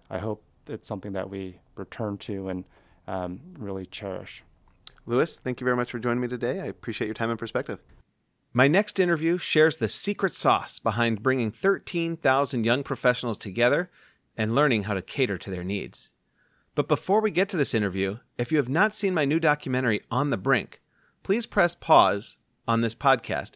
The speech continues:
Speaker 2: and head to on the brink movie dot com slash screenings to register to see the film on August fifteenth at the Neptune Theater in the University District.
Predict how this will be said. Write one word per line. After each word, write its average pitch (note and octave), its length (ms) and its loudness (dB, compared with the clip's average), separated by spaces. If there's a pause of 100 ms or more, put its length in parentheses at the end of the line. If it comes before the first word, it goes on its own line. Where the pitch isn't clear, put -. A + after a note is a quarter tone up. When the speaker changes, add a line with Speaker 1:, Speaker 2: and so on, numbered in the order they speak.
Speaker 2:
and G#2+ 100 -2
head B2+ 180 0
to - 160 -6
on E3+ 180 4
the F3+ 60 2
brink C#3 320 0
movie C3+ 260 0
dot A2 280 2
com A#2+ 320 0
slash A2 400 -2
screenings G#2 640 -2 (360)
to - 80 -6
register C#3+ 480 2
to B2 80 0
see - 180 -2
the C3+ 100 -4
film B2 360 -2
on G2 120 -4 (140)
August D#3 360 0
fifteenth C3+ 560 -4 (260)
at A2 140 -4
the G2+ 80 -2
Neptune C3 480 0
Theater G2 480 0 (300)
in G#2+ 100 0
the G#2 80 2
University G#2+ 580 0
District. - 500 -12